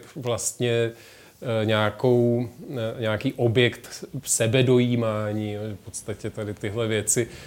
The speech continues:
Takže to se všechno promítlo i v tom novém textu. Prostě já jsem si najednou uvědomil, že, ehm, že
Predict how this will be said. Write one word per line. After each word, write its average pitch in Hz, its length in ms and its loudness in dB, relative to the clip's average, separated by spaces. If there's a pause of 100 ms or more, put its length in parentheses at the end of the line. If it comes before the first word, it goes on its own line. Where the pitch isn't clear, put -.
(120)
Takže - 140 -6
to 120 120 2
se 131 140 8
všechno 135 280 6
promítlo 139 420 8
i 139 60 8
v - 60 0
tom 151 160 4
novém 135 280 4
textu. 139 340 -2
Prostě 117 320 -4
já 120 100 2
jsem 123 140 -2
si 120 120 0
najednou 120 260 0
uvědomil, 120 400 0
že, 120 180 0 (1080)
ehm, 107 260 -2 (320)
že 110 520 0